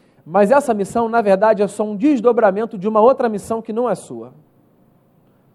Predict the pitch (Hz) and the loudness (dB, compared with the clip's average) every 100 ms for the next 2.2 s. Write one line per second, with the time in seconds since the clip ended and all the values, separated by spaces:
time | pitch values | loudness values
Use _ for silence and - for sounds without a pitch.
0 | _ _ _ _ - 180 214 302 226 214 | _ _ _ _ -6 0 2 2 0 -4
1 | - 226 226 180 - 214 208 208 165 170 | -4 -4 -4 -4 -2 0 0 -4 -6 -6
2 | 170 | -6